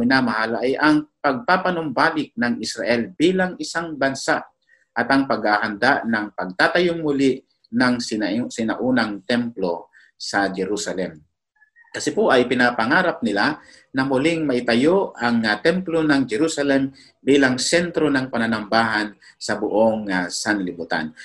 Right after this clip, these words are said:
Kayo po ay inanyayahan ko muna na tayo po ay manalangin para sa gabay ng ating Panginoong Diyos. Dakila naming Panginoon, i-bless ninyo ang aming, ah,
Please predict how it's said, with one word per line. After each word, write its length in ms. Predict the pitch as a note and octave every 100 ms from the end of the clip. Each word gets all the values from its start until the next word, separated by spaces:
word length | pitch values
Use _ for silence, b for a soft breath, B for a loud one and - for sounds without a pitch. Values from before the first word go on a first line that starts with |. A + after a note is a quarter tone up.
| B
Kayo 240 | - F3 F#3
po 160 | G#3
ay 80 | G3+
inanyayahan 560 | G3+ G3 G3 G3 F#3 F#3
ko 160 | F3
muna 320 | E3+ E3+ F3
na 80 | B2+ A2+
tayo 240 | A2+ B2+ C3
po 160 | C#3 C#3
ay 240 | C3 C3
manalangin 560 | C3 B2 G#2+ A2+ C#3+ D#3+
para 240 | A2+ G#2+
sa 160 | G#2+ G2
gabay 480 | G2+ F#2 A2+ C3 A#2
ng 160 | G2+
ating 480 | G2 G#2 G#2+ G2+ F#2+
Panginoong 320 | F#2 F#2 F2
Diyos. 320 | F2 G#2+ -
Dakila 400 | - F#2 D#3+ E3
naming 320 | E3+ E3+ E3 E3
Panginoon, 640 | C3 B2 A#2 A#2+ F3+ F#3 - b b b b
i-bless 400 | F#2+ A#2+ C3+ -
ninyo 400 | C3+ D3 F#3 B2+
ang 40 | A2
aming, 400 | A#2 A#2+ A2+ G#2
ah, 240 | F#2 F2